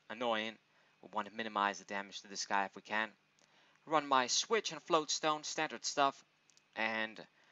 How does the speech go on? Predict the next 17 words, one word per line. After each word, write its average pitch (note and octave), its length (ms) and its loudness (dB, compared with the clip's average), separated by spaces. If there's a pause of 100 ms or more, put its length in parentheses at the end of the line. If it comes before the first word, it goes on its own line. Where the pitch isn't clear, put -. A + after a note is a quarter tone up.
(320)
for C#3+ 160 0
offensive E3 400 2
tools, E3 280 -2
I C#3 100 0
do C#3 160 -4
have B2 240 4
the A2+ 80 -6
two - 160 -10
choice B2+ 280 -2
bands B2 300 0
here. C3 180 -2 (840)
Everybody D3+ 380 8
can G#2 160 -12
take A#2 140 -6
advantage A2+ 360 0
of G#2+ 80 -18
this. A#2+ 340 -4